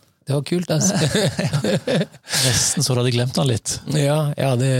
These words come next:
Speaker 1: kanskje fortrengt den litt. Ja.
Speaker 2: Så er det spennende med tekstene dine, for det er jo, eh, det er lett å assosiere til opplevelser. I hvert fall opplever jeg det, at det er lett å på en måte sette det i en kontekst da, som blir min. Selv om det er din låt, så er det på en måte
Speaker 1: Ja.
Speaker 2: tekstene dine blir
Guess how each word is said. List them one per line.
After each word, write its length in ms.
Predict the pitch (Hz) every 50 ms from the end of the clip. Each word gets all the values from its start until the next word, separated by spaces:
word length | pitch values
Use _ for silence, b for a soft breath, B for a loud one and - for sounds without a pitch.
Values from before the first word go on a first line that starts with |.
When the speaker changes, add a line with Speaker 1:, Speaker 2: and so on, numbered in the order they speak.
| 131 127 -
Speaker 1:
kanskje 240 | - 135 123 117 120 107
fortrengt 460 | - - - 123 120 113 104 101 -
den 120 | 117 113 117
litt. 240 | 139 143 - - - -
Ja. 80 | - 120
Speaker 2:
Så 80 | 117 131
er 80 | 131 139
det 60 | 135
spennende 300 | - - 120 113 117 123 131
med 80 | 131 -
tekstene 320 | 110 110 - - 131 127
dine, 200 | 113 107 110 113
for 160 | 113 - 127 127
det 80 | 120 117
er 80 | 117 120
jo, 100 | 120 117 117 117 117 120 117 117
eh, 840 | - - - - - - - - - - - - - - 208 208 - 175
det 180 | 143 131 123 120
er 100 | 120 120 117 120
lett 320 | - - _ _ - -
å 60 | - -
assosiere 640 | - - - 131 - - - 120 120 123 123 123 123 -
til 300 | - - 117 117 120 123 - 123
opplevelser. 840 | - - - 107 104 104 113 123 120 117 - - 113 110 107 110
I 160 | 104 - - -
hvert 140 | 127 123
fall 100 | 139 147 139 -
opplever 300 | - 135 123 117 120 135
jeg 100 | 135 123
det, 80 | 117
at 80 | 107 -
det 80 | 117
er 60 | 113 -
lett 180 | 127 - - - -
å 80 | 123
på 80 | - 131
en 80 | 117 113
måte 100 | - 120
sette 280 | - 120 - - - 127
det 80 | 123
i 20 | 120
en 100 | 120 -
kontekst 580 | 139 131 - - 233 - - - - - - -
da, 80 | 104 - B B B B B B B -
som 140 | - 147 139
blir 140 | 147 156 151
min. 140 | 151 180 175 135
Selv 220 | - 156 147 151
om 60 | 147
det 80 | 139 135
er 60 | 143
din 80 | 143 147
låt, 220 | 139 143 151 - -
så 80 | 147 139
er 60 | 135
det 60 | 135
på 80 | 139 117
en 20 |
måte 140 | 123 147 160
Speaker 1:
Ja. 40 | 165
Speaker 2:
tekstene 360 | 127 - - - - 147 123
dine 180 | 123 117 117 120 120
blir 240 | 117 117 120 120